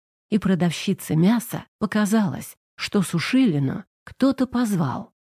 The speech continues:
и она пошла в направлении узкого прохода между стенами павильонов, а оттуда на дорогу, а потом куда-то ещё. Но странным образом нашлась замёрзшей и обезвоженной в лесном овраге.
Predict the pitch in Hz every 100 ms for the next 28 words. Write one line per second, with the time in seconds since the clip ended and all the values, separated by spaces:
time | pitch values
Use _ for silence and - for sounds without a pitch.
0 | - 269 277 277 269 240 - 156 139 -
1 | _ _ - 196 196 202 202 202 190 175
2 | 170 185 - 175 165 160 160 - 247 220
3 | 190 - _ _ _ 226 214 190 214 -
4 | 208 240 233 226 226 202 220 208 170 147
5 | - - _ _ _ _ 240 226 - 233
6 | 202 156 147 - - 202 170 170 247 226
7 | - - - _ _ - 247 262 302 320
8 | - 165 196 - 202 190 185 - 127 113
9 | _ _ _ _ 202 196 - 208 220 202
10 | 175 185 247 165 131 - 147 - _ _
11 | 226 233 - 262 285 - - 165 175 190
12 | 226 - - 139 - - 208 180 175 160
13 | 196 254 165 120 - - _ - 220 226
14 | 220 254 247 233 220 185 123 - -